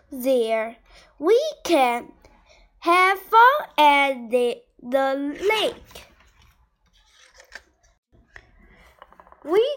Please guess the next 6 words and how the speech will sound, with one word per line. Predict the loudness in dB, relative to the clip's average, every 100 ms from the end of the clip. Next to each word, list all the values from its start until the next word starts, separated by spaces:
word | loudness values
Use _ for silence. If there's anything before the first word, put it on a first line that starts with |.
| -4
got | 0 2 2 0 -4 -12
to | -6 -4 -4 -6 -8 -12 -20 -20
the | -4 0 0 0
lake. | -2 -2 -4 -14 -20 _ _ _ _ _
We | -4 -2 -2 -12 _
go | 0 2 2 -2